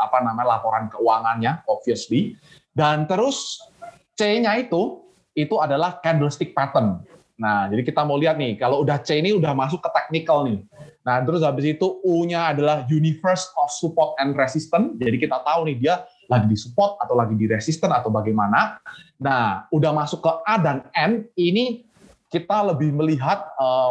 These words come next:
polanya itu barangnya atau sahamnya itu A-nya sendiri adalah accumulation and distri-, atau distribution, dan N-nya adalah name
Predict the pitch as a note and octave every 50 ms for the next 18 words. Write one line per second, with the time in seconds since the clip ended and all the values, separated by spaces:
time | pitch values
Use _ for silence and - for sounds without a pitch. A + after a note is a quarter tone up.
0 | B2+ - F3 E3 D3+ D3+ D3+ C#3+ C#3+ D3 C#3+ C#3 C#3+ C#3+ A3 G3+ D3 B2+ B2+ A#2+
1 | A#2+ A#2 A#2 B2 C#3 F#3 - D#3 C#3 C3 - C3 B2 - A#2+ A#2 A#2 A#2+ A#2+ A#2+
2 | A#2+ A#2+ D3+ G#3+ A#3 A#3+ - - _ _ _ _ - C#3+ C#3 C#3+ D3+ D3+ D3 -
3 | C#3 C3 C3+ - - - C3+ B2 A#2+ A#2+ A#2 A#2 - - _ _ _ - D#3 -
4 | - E3+ D3 D3+ D3+ D3 D3 C#3 B2+ - C#3 C#3 - C3 B2 A#2 C3 B2+ - -
5 | - - B2+ C3 C3 C#3 C3 A2 B2+ A#2+ A#2+ - C3 A#2 G2+ A2+ G#2 - C3+ D#3+
6 | B3 - - - _ _ _ _ _ _ _ - - D3 C#3+ C#3 - - D3 D3
7 | D3 D3 D#3 F#3+ G3 - B2 A#2+ B2 C#3 D#3+ D#3+ - - - C#3 D3+ D3+